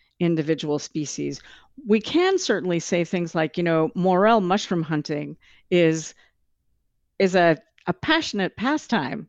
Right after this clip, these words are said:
in Wisconsin. And, uh, we might start to see ourselves not being able to find morels anymore. Now, that might be accompanied by an initial lots and lots of morels,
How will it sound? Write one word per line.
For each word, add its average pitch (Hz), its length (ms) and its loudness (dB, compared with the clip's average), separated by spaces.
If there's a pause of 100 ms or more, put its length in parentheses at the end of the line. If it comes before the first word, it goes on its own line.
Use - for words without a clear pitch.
(420)
in 170 280 -2
Wisconsin. 143 800 -8 (360)
And, 165 400 -2
uh, 170 200 0
we 180 240 0
might 277 220 -2
start 226 340 -4
to 202 80 -2
see 196 640 -2 (400)
ourselves 165 1120 -4 (1000)
not 196 260 -2
being 208 160 -2
able 196 220 -2
to 175 80 -6
find 180 420 -6
morels 160 720 -8 (220)
anymore. 139 580 -10 (420)
Now, 156 420 -4 (320)
that 151 200 -8
might 202 240 -4
be 196 100 -2
accompanied 165 540 -8 (220)
by 151 280 -8
an 151 100 -8
initial 151 760 -8 (580)
lots 151 440 -2
and 151 100 -10
lots 208 240 -6
of 180 120 -4
morels, 156 640 -8